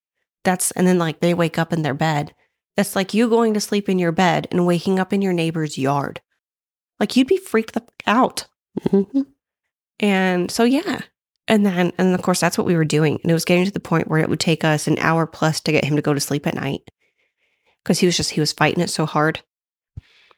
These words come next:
Speaker 1: Even if it was the appropriate time for him to go to bed, he was fighting it that hard.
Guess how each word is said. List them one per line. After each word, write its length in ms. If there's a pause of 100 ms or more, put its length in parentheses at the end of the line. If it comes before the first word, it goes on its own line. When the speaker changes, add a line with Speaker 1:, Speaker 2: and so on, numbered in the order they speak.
(160)
Speaker 1:
Even 220
if 100
it 80
was 120
the 120
appropriate 500
time 240
for 100
him 100
to 80
go 80
to 60
bed, 260 (300)
he 120
was 140
fighting 300
it 140
that 160
hard. 340